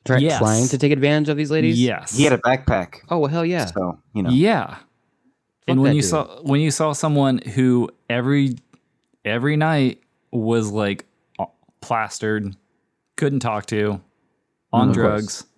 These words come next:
Speaker 1: Can't ever have a conversation with
Speaker 2: Can't
Speaker 1: them.
Speaker 2: ever
Speaker 1: Yeah.
Speaker 2: have a conversation that they'll remember.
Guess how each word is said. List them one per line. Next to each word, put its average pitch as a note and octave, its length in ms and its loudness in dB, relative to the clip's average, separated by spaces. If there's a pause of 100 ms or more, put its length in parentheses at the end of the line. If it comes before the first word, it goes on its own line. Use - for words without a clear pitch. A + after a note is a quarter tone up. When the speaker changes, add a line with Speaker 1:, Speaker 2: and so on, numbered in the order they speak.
(120)
Speaker 1:
Can't A#2+ 200 -2
ever A2 140 -2
have G#2+ 120 0
a G#2 40 -4
conversation G2 480 -8
with E2 80 -6
Speaker 2:
Can't E2+ 160 -4
Speaker 1:
them. C3 80 -2
Speaker 2:
ever B2 100 2
Speaker 1:
Yeah. - 80 2
Speaker 2:
have B2+ 140 -2
a C3+ 60 -6
conversation A#2+ 600 0
that A2 140 -2
they'll A#2+ 160 0
remember. G2+ 560 0